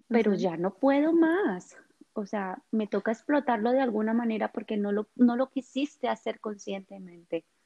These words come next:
Speaker 1: Entonces, te lo voy a lanzar así, y es cuando aparecen las enfermedades. Y
Speaker 2: Así
Speaker 1: allí
Speaker 2: es.
Speaker 1: es donde, pues, nos toca, como quien dice, aprender la lección a las buenas o a las malas.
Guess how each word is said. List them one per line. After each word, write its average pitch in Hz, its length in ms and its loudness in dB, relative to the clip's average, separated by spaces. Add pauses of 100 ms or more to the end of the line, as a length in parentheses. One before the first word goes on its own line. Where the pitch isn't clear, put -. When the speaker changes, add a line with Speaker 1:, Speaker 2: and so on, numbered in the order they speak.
(1040)
Speaker 1:
Entonces, 226 580 -2 (400)
te 247 80 2
lo 240 120 4
voy 233 160 2
a 247 60 2
lanzar 262 400 2
así, 285 460 2
y 220 140 0
es 202 120 -6
cuando 214 360 -2
aparecen 208 640 -2
las 220 180 -6
enfermedades. 185 1000 -8 (420)
Y 214 140 0
Speaker 2:
Así 190 80 -2
Speaker 1:
allí 196 400 0
Speaker 2:
es. 208 160 -2
Speaker 1:
es - 60 -20
donde, 214 460 -2 (720)
pues, - 440 -10 (540)
nos 220 280 -4
toca, 202 280 -2
como 233 260 0
quien 190 280 -4
dice, 190 280 -4
aprender 196 460 -6
la 190 120 -4
lección 202 440 -4
a 180 60 -8
las 202 200 -6
buenas 214 400 -4
o 196 60 -8
a 185 80 -8
las 175 220 -8
malas. 175 500 -10